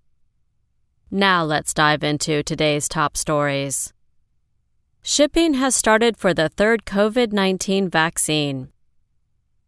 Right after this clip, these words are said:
Johnson and Johnson's version was cleared by U S regulators over the weekend, allowing for the delivery of almost four million doses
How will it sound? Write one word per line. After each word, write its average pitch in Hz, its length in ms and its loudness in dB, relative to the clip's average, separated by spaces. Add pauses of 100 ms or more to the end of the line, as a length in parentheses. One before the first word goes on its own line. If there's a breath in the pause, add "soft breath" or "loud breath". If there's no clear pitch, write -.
(120)
Johnson 170 400 0
and 160 120 2
Johnson's 160 460 0
version 165 480 0
was 160 160 -2
cleared 190 380 0
by 156 100 2
U 156 260 0
S 160 200 -2
regulators 156 680 0
over 156 220 0
the 147 100 -2
weekend, 147 560 -2 (300)
allowing 196 480 4
for 269 160 -2
the 240 100 0
delivery 202 560 2
of 165 160 2
almost 160 420 0
four 233 320 2
million 262 380 0
doses 196 480 0